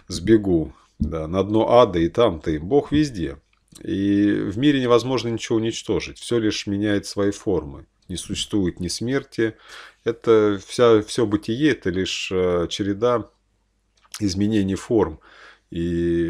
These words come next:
э, ты начинаешь понимать, что, в принципе, ведь, э, земля, на которой мы сейчас живём, проклятая, так называемая, после грехопадения, это лишь изменение.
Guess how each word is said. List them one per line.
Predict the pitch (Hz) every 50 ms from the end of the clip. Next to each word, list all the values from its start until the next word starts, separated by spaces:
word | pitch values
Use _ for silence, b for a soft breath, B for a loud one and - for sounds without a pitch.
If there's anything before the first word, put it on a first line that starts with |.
| 85 85
э, | 85 85 85 87 90 - - 90 95 95 98 98 101 101 - _ -
ты | 135 135
начинаешь | 127 - - 139 123 - -
понимать, | - 127 131 151 170 175 160
что, | - - - 104
в | -
принципе, | - 127 131 131 139 - - - - - 104 95 92 90 90 87 85 87
ведь, | 87 95 101 - - -
э, | 110 101 98 98 98 95 - 101 95 104
земля, | 101 101 107 110 120 139 156 156 147 143 131 _ _ -
на | 82 -
которой | - 90 - 90 85
мы | 82 80 80
сейчас | - 90 82
живём, | 80 90 95 104 123 131 127
проклятая, | - - 101 92 85 78 - 80 76 - - 78 -
так | - - - -
называемая, | 82 80 82 87 87 82 80 80 78
после | - 95 87 - - 87
грехопадения, | 92 92 92 - - 117 117 131 156 151 131 107 92 B B B B B B B
это | - 110 - - 120
лишь | 113 113 110 - - - -
изменение. | 120 101 107 110 113 113 120 127 123 101 80 73 69 73 78